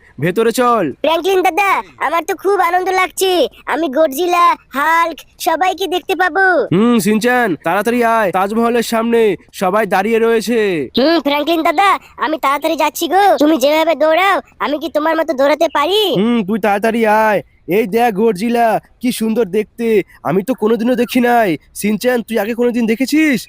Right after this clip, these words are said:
Speaker 2: না ফ্র্যাঙ্কলিন দাদা, আমি কোনোদিনও দেখি নাই।
Speaker 1: এই দেখ, এখানে হাল্ক রয়েছে, আর হাল্কের হাতগুলো দেখ কি মোটা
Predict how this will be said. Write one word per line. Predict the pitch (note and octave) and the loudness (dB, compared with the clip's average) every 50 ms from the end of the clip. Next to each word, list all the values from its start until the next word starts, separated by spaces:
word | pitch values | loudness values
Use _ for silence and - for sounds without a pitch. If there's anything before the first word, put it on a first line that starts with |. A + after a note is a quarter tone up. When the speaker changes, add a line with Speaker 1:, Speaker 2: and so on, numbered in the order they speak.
| - D4 | 0 2
Speaker 2:
না | E4 F#4+ - | 2 2 0
ফ্র্যাঙ্কলিন | - F4+ F#4 F4+ F4 F#4+ F4+ F4 G4 | 0 -2 -2 -2 -4 -4 -2 -2 -2
দাদা, | F4 E4+ G#4 G#4 F#4+ E4 - - - - C4+ | 0 0 0 0 0 -2 -4 -8 -10 -6 -6
আমি | D#4 F4+ - - | -4 -4 -4 -2
কোনোদিনও | F4+ F4+ F#4+ D#4 F#4 G4 G4 F#4+ | -2 0 0 0 0 0 0 0
দেখি | F#4 - F#4+ F4+ F#4 | 0 0 0 2 2
নাই। | F#4 F4+ F4 E4+ D#4 C4 G#3 D#3+ G3+ | 2 2 2 2 2 2 0 0 0
Speaker 1:
এই | C4 C4 F#3 A3 B3 | 0 0 0 0 0
দেখ, | B3+ C4 C4 B3+ A#3 - - _ _ - F3 | 2 2 2 0 -2 -4 -8 _ _ -6 -4
এখানে | F#3 C4 C4 B3+ G3 | -2 0 0 0 0
হাল্ক | G3+ G#3+ A#3 B3 - B3+ | 0 0 0 0 0 0
রয়েছে, | C4 C4 C4 A3+ - C4+ C4 B3+ A#3 F#3+ - - - - - | 0 0 0 0 0 0 0 2 0 0 -2 -4 -8 -6 -4
আর | E3 F#3+ E3 | -4 -2 0
হাল্কের | F#3 G3 G#3+ - B3+ A#3 F#3+ | -2 -2 -2 0 -2 -2 0
হাতগুলো | F#3+ G#3 A3 F#3+ G3+ B3 C4+ | 0 -2 -2 -2 -2 -2 0
দেখ | G3 C4 C#4 D4 C#4+ A#3 - - - _ _ | 2 2 2 2 0 -2 -4 -8 -18 _ _
কি | - C4 A3 | -2 0 0
মোটা | G#3+ A#3 - B3 | 0 0 0 0